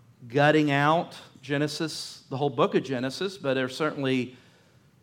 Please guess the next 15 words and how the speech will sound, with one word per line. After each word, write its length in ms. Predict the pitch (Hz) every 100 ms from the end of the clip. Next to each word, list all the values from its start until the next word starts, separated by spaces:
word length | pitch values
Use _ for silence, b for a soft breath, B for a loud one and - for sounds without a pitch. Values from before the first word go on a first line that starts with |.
| _ _ _ _ _ _
spending 420 | - - 151 143
a 60 | 131
lot 200 | 135 147
of 100 | 139
time 760 | 143 139 160 190 190 135 - - _ -
that, 340 | 120 117 113 -
well, 180 | 131 135
Adam 360 | 151 175 190 156
and 80 | 151
Eve, 500 | 165 147 135 135 - - _ _ _
we 140 | 151 151
can't 260 | 190 170
take 240 | - 165 170
that 240 | 131 127
literally. 540 | 135 139 123 107 -